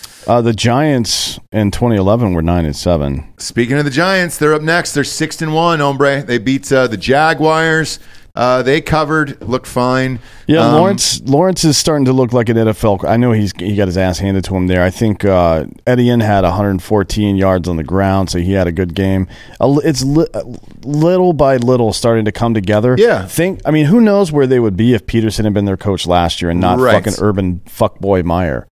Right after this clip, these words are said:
Speaker 2: Right.
Speaker 1: It's so, it's very disappointing to have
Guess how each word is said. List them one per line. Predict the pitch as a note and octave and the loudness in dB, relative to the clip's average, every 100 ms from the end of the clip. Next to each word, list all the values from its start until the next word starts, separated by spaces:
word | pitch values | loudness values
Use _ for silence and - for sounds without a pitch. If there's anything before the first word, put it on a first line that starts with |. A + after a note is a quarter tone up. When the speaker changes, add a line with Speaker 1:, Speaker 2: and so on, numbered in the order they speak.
| - | -16
Speaker 2:
Right. | F2+ - _ - | -16 -16 _ -4
Speaker 1:
It's | A#2+ - | -2 0
so, | C3+ | 0
it's | B2 A#2+ | 0 0
very | G2+ D3 | 2 2
disappointing | C#3+ - G#2 A2+ G#2+ E2+ | 0 -2 -2 0 0 0
to | E2 | 0
have | F2+ E2+ E2 D2 | 0 0 -2 -4